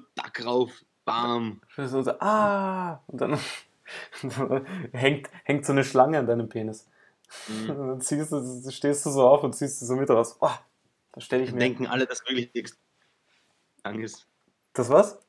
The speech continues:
Speaker 2: Ach so, das
Speaker 1: Dann, ja.
Speaker 2: <laughs>
Speaker 1: Okay. Ja.
Speaker 2: Meinst du, dass der, dass der Durchschnitt, äh, übertroffen wäre bei einer Person?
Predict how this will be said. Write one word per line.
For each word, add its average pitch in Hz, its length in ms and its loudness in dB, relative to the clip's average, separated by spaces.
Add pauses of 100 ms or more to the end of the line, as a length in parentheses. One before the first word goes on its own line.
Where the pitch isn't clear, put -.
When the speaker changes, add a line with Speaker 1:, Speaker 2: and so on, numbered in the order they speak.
(440)
Speaker 2:
Ach 135 80 2
so, 180 160 6
das - 280 -8 (160)
Speaker 1:
Dann, 110 180 -8 (320)
ja. 95 200 -6 (300)
Speaker 2:
<laughs> - 120 -20 (180)
Speaker 1:
Okay. 117 300 -10 (200)
Ja. 95 60 -12 (160)
Speaker 2:
Meinst 123 280 2
du, 127 40 -6
dass 139 240 4
der, 120 320 4 (280)
dass - 180 -8
der 127 140 2
Durchschnitt, 147 920 2
äh, 127 220 4
übertroffen 143 640 2
wäre 113 300 8
bei 113 160 4
einer 113 180 -2
Person? 104 540 -10